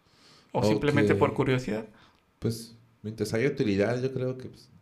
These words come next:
Speaker 2: chido, ¿no?
Speaker 1: Sí.
Speaker 2: Chido, Juan. Bueno, entonces fue, fue un express. Estamos calando equipo nuevo. Definitivamente no hubo problemas técnicos en este episodio.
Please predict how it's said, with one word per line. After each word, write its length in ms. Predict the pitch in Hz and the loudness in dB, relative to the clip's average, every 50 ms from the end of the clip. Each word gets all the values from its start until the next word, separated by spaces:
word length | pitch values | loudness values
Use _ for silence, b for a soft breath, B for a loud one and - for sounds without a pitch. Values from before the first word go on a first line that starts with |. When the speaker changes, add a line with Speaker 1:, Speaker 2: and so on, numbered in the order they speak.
| _ - | _ -12
Speaker 2:
chido, 260 | - - 139 160 160 | -6 -2 -2 0 0
¿no? 100 | 165 208 - - - - _ _ _ _ _ - | -2 -4 -8 -14 -20 -20 _ _ _ _ _ -16
Speaker 1:
Sí. 320 | - - - - 104 - - - _ - b b b b b b b b b _ - | -14 -10 -6 -6 -6 -6 -8 -16 _ -20 b b b b b b b b b _ -14
Speaker 2:
Chido, 300 | - - 120 117 107 98 | -8 -4 0 0 2 2
Juan. 240 | 98 98 92 90 92 - B B B B B B B B | 2 0 -2 -2 -6 -12 B B B B B B B B
Bueno, 360 | B 95 107 110 107 104 98 92 | B 2 4 4 2 0 -2 -4
entonces 480 | 92 - 113 107 104 117 123 117 - | -4 -2 -4 -4 -2 -2 -4 -4 -2
fue, 340 | - 117 113 110 101 - - - - - | -2 0 0 0 0 -4 -10 -16 -10 -8
fue 100 | 107 107 | -6 -6
un 60 | 110 | -4
express. 760 | 113 113 - - - 127 143 165 175 - - - - - - _ _ _ _ - | -6 -6 -6 -4 -2 -2 0 0 -2 -4 -8 -14 -16 -18 -20 _ _ _ _ -20
Estamos 460 | - - - 104 104 104 110 110 - | -14 -6 -2 -2 0 0 0 -2 -2
calando 340 | - 104 98 98 101 107 107 | -2 -2 0 0 0 0 -2
equipo 280 | 107 - - - 113 107 | -2 -4 -2 -2 0 2
nuevo. 460 | 107 104 117 135 139 147 147 147 - - - - - _ _ | 2 2 2 0 0 -2 -4 -6 -10 -16 -20 -20 -20 _ _
Definitivamente 760 | - 110 104 - 107 101 98 - 107 107 107 110 110 110 - 110 | 0 0 2 2 2 2 2 2 2 2 2 0 -2 0 0 2
no 80 | 101 101 | 2 2
hubo 140 | 104 113 110 | 2 2 2
problemas 360 | 104 90 90 92 95 92 - | 2 2 2 2 0 -2 0
técnicos 420 | - 98 98 101 98 - 92 - 98 | 0 -2 -2 -2 -4 -4 -4 -4 -4
en 80 | 87 | -6
este 160 | 87 80 90 | -4 -4 -4
episodio. 380 | 82 - - - 78 - - | -6 -6 -2 -2 -2 -2 -2